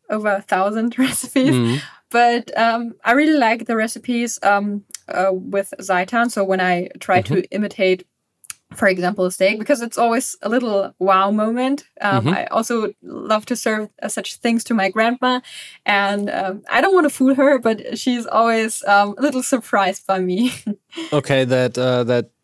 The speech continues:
Speaker 2: uh, that it's so close to approximating a steak, that type
Speaker 1: Yeah.
Speaker 2: of thing? All right, fair enough. Um, so you've been up now for just over two years. Um,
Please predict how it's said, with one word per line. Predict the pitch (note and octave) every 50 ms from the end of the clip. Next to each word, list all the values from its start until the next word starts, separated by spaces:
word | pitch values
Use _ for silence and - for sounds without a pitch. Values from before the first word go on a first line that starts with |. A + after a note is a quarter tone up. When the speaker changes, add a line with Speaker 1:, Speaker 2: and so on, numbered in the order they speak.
| - -
Speaker 2:
uh, | A#2+ A#2 A#2 A2+ A2 G#2+ A2 G#2+ G#2 A2 G#2+ G#2+
that | A#2 A#2+ A#2
it's | G#2+ -
so | - C#3 A#2+
close | - - - C3+ B2 B2 - -
to | - - B2+
approximating | A#2 - - B2 A2+ - - B2+ B2 A#2+ A#2+ A#2+ A#2
a | A2
steak, | - - A#2 B2 C3 C3 - - - - - _ -
that | - A#2+ A#2 -
type | - A3
Speaker 1:
Yeah. | G3+ F#3
Speaker 2:
of | -
thing? | - C3 C#3+ C#3 _ _ _ _ _ _ -
All | F3
right, | A3+ A3+ D3 D3 E3+ - _ _
fair | - F#3 F3+
enough. | D3 A#2 C3 D#3 - - - - - - - _ -
Um, | C#3+ D#3 E3 E3+ E3+ E3 - - - - - - - - - _ -
so | - - F3 E3+ E3+ D#3 - _ _ _ _ _ _ _ _ _ _ _ _ _ _ _ _ _ _ _ _ _ _ -
you've | - D#3+ D#3+
been | C#3+ F3+ F#3 F#3 F#3 F#3 F3+ -
up | - D#3 D#3+ - -
now | D3+ D3 D3 D3+ D3+ D3+ D3+ D3+ D3+ D3 A#2+ - - - - A#2+ - _ -
for | D#3 - C#3+ C#3 C#3 C#3+ C#3+ C#3+ C#3+
just | C#3 D#3 E3+ D#3+ -
over | F3 D#3+ D3 D3
two | - - - E3
years. | D3+ C3 B2+ B2+ B2+ A#2+ A#2+ B2+ C#3 D3 - - - - - _ _ _ _ _ _ -
Um, | C3 C3+ C3 C3 C3 C3 C3 C3 B2+ - -